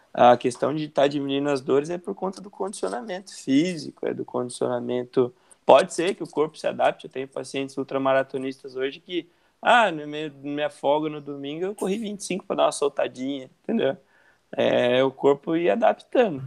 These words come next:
né? Então, assim, que tá dando certo, que bom, até quando? Tomara que continue bem, né? Torço pra que continue bem.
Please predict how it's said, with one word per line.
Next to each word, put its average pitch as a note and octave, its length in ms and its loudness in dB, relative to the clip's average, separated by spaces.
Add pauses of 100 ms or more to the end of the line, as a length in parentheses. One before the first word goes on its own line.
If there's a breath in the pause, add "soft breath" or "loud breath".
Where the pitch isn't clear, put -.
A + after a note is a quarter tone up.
(140)
né? - 160 -12
Então, B2 220 -2
assim, C#3 360 -4 (520)
que - 120 -10 (180)
tá B2 140 10
dando B2+ 240 6
certo, - 480 8
que - 100 -4
bom, D3+ 260 8
até B2+ 200 0
quando? C3 420 0
Tomara B2 460 0
que - 160 -16
continue D#3+ 520 0
bem, G#3+ 340 2 (320)
né? B2+ 140 6
Torço C3+ 420 6
pra - 120 -2
que - 60 -18
continue - 380 -6
bem. G3 320 0